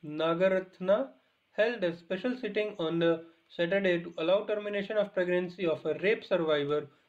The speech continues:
whose pregnancy was twenty-seven week and three days।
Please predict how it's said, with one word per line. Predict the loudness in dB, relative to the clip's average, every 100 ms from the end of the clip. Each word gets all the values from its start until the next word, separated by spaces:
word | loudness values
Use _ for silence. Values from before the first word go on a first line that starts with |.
| _
whose | -12
pregnancy | -2 0 2 0 -2
was | 0 0 0
twenty-seven | -6 -6 -2 0 2 0
week | -2 -4 -8 -12 -4
and | -4 -4
three | -6 -4
days। | -2 -4